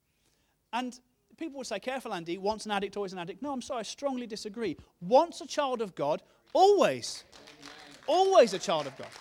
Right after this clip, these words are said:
That's the main narrative. My narrative is not, "Yes, I believe God is good, but I'm really struggling with this." No,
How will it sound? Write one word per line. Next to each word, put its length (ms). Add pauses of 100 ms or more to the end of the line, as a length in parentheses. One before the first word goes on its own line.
(1120)
That's 320
the 140
main 340
narrative. 480 (420)
My 160
narrative 600
is 120
not, 280 (120)
"Yes, 240
I 60
believe 320
God 220
is 160
good, 260 (200)
but 120
I'm 180
really 260
struggling 520
with 120
this." 220 (160)
No, 400